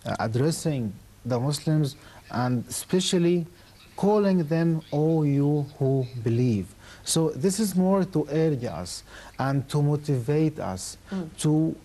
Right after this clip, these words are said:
Speaker 1: really hasten towards fulfilling this obligation,
Speaker 2: Mm.
Speaker 1: and that's by observing, uh, the fasting during, uh, the months of Ramadan. And then we move on to the word kutiba. That's,
Speaker 2: Mm.
Speaker 1: uh, fasting has been decreed.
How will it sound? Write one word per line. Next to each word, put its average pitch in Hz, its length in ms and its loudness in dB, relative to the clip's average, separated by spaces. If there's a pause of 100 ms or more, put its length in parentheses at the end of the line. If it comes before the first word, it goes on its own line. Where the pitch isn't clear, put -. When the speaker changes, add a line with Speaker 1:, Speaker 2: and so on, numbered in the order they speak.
Speaker 1:
really 208 460 2 (140)
hasten 156 800 0
towards 135 580 -2 (260)
fulfilling 123 760 0 (260)
this 123 380 0
obligation, 135 600 0
Speaker 2:
Mm. 120 120 -6
Speaker 1:
and 110 140 -4
that's 120 320 -2
by 123 240 0
observing, 113 760 0 (300)
uh, 113 160 -2
the 110 100 -4
fasting 123 640 -4 (140)
during, 117 500 0 (320)
uh, 113 160 -2
the 117 160 -2
months 120 300 -2
of 117 220 -4
Ramadan. 101 500 -4 (340)
And 151 200 2
then 208 280 2
we 185 120 4
move 180 280 2
on 156 260 0
to 135 200 -2
the 117 120 0
word 139 380 0 (220)
kutiba. 110 400 -2 (140)
That's, 127 400 -2
Speaker 2:
Mm. - 20 -16 (340)
Speaker 1:
uh, 120 480 -2 (260)
fasting 151 480 -2
has 147 200 0
been 151 240 0
decreed. 143 480 0